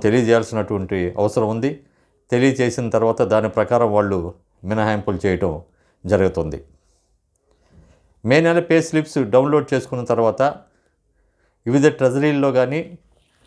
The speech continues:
అదేవిధంగా కొంతమంది పెన్షనర్స్ చెప్పినటువంటి పరిస్థితులను బట్టి కొన్ని ముఖ్యమైన విషయాలను మనం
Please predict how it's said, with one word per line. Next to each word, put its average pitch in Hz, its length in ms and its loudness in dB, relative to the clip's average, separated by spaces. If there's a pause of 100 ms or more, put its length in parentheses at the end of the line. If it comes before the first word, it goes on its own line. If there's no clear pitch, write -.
(140)
అదేవిధంగా 147 560 2
కొంతమంది 135 480 -2 (440)
పెన్షనర్స్ 139 500 -2
చెప్పినటువంటి 123 600 -2 (120)
పరిస్థితులను 117 480 -2
బట్టి 120 240 0 (680)
కొన్ని 120 240 0
ముఖ్యమైన 147 420 0
విషయాలను 120 380 0
మనం 104 160 -2